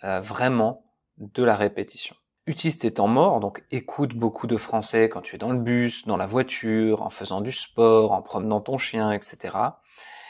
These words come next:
Et fais en sorte d'avoir l'esprit Kaizen, c'est-à-dire de chercher à avoir des petits succès, des petites améliorations régulières,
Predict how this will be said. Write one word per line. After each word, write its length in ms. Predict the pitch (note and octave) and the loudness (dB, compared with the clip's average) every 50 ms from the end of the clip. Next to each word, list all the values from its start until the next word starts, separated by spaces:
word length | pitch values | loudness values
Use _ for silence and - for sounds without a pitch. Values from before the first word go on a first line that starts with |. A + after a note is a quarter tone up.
| - - - _ - | -20 -20 -16 _ -2
Et 300 | A2+ A2 - - - _ _ _ _ _ _ _ _ _ | -2 -2 -2 -2 -6 _ _ _ _ _ _ _ _ _
fais 220 | - - - E3+ E3+ | -12 -4 0 2 4
en 120 | D#3 D3 | 4 2
sorte 460 | - - - C3+ C#3 - - - - - _ - | 2 2 0 0 0 0 -4 -16 -20 -20 _ -14
d'avoir 580 | G#2+ G#2 G#2+ A#2+ C3 B2 A2+ A2+ A2+ A2+ A#2 A2 | -10 -2 2 2 2 4 6 6 6 6 6 4
l'esprit 480 | G#2 G#2 - - - - A#2 G#2 - | 2 0 -2 -4 -8 -8 -10 -10 -8
Kaizen, 500 | - - G#2 G#2 G2+ G2+ G#2+ A2+ C#3 D#3 | -2 0 2 2 2 2 2 0 0 0
c'est-à-dire 520 | - - G2+ - G2+ G2+ G2+ A#2 C3+ D3 D3 - - - - - _ _ - | -4 -6 -4 -2 -2 0 2 2 0 0 0 -4 -18 -20 -20 -20 _ _ -6
de 100 | A#2 A#2 | -4 -2
chercher 720 | A2+ - - D3+ D3+ - - - C#3+ C#3 D#3+ F3+ - _ _ _ _ _ _ _ _ _ _ _ _ - - _ - _ - | 0 0 0 0 -2 -2 -4 -2 0 0 -2 -2 -6 _ _ _ _ _ _ _ _ _ _ _ _ -20 -20 _ -20 _ 4
à 340 | - A#2+ A#2 G#2+ - - - _ _ _ _ _ _ _ _ _ _ - | 6 8 8 6 6 0 -18 _ _ _ _ _ _ _ _ _ _ 2
avoir 360 | C3 C3+ B2+ C3+ D3 D3+ D3 | 2 2 4 6 4 4 4
des 120 | B2+ A2+ | 2 -2
petits 360 | - - - G3+ G3+ G3+ - F3 | -4 -4 -4 -4 -4 -4 -4 -8
succès, 640 | - - - D3 - - - - - - - - - | -6 -6 -6 -6 -6 -4 0 0 -2 -2 -4 -10 -8
des 120 | B2 A2+ | -6 -6
petites 480 | - - - D3+ D3+ - F3+ D3 B2+ C3+ | -6 -2 -2 -4 -2 -2 -6 -4 -2 -2
améliorations 680 | C3 C3 C3 B2+ B2 A#2+ A#2 A#2 A#2+ - - B2+ A2+ - - - | 0 0 0 2 2 2 2 2 0 -2 -4 -8 -8 -8 -10 -12
régulières, 920 | - - G2+ C3 F3 F#3+ E3 E3+ D3+ B2 G#2+ G2+ G2 G2 A#2 D3 F3 - | -8 -2 2 2 2 2 2 0 0 2 2 2 0 0 -2 -6 -8 -10